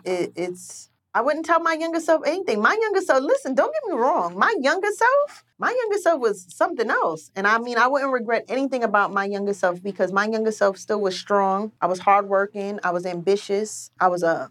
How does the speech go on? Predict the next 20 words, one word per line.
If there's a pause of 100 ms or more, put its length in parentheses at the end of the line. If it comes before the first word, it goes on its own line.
(120)
um, (100)
hustle-,
hustlers.
What
is
it?
Hustlers
ambition,
hustlers,
whatever
it
is.
But, (480)
um,
I
wouldn't, (100)
I
wouldn't
tell
myself,